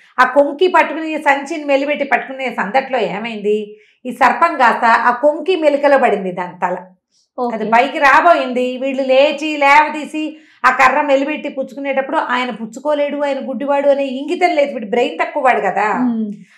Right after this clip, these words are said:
Speaker 2: ఆ మెలికలో పడి పాము ఇట్లా పడగెత్తింది, ఆ మెడ పట్టేసేసింది, అది అట్లాగే చచ్చిపోయింది.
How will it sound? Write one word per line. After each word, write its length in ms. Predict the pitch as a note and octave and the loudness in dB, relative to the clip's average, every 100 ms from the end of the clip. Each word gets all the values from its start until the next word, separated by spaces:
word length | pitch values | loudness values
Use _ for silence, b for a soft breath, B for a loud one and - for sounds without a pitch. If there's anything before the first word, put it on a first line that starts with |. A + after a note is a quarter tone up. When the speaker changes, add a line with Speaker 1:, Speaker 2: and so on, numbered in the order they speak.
| B - | B -2
Speaker 2:
ఆ 200 | B3 A3+ | 0 2
మెలికలో 460 | A#3 D4+ E4 F4+ D#4+ | 4 4 4 6 6
పడి 260 | C4 C4 | 4 2
పాము 300 | C4+ C4 D4+ | 4 2 2
ఇట్లా 180 | D#4+ C#4+ | 0 0
పడగెత్తింది, 840 | C4+ C#4 D4+ D#4+ D#4+ D#4 F#4 G4 - | 4 4 2 -4 -8 -4 0 0 0
ఆ 40 | A#3+ | 0
మెడ 260 | B3 C4 | 2 6
పట్టేసేసింది, 640 | C4+ C#4 C#4 C#4+ C4+ D4 F4 | 6 6 4 4 2 0 0
అది 180 | C4 | 2
అట్లాగే 300 | B3+ C#4 D4 | 0 0 -4
చచ్చిపోయింది. 520 | E4+ A#3+ - G3 E3+ | -2 -4 -4 -6 -8